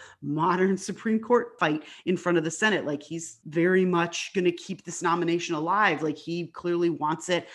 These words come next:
and is going to have his proxies sort of have his back, including Wilson, who does stick with him.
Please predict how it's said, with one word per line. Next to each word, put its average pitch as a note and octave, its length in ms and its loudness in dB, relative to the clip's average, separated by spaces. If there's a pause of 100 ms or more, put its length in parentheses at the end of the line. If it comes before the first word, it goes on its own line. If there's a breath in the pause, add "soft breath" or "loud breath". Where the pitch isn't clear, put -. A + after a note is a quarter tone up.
(180 loud breath)
and E3 120 0
is D#3+ 140 0
going E3 280 -2
to D#3+ 60 -4
have D#3 440 0
his D#3+ 500 -4 (340 loud breath)
proxies E3+ 540 -4
sort E3+ 140 -6
of - 80 -6
have C#3+ 200 0
his C#3+ 140 -6
back, F#3+ 340 4
including G#3 460 2
Wilson, B3+ 400 2
who E3+ 140 -6
does D#3 260 -2
stick F3 240 -8
with A#3+ 200 -2
him. C#3 260 -4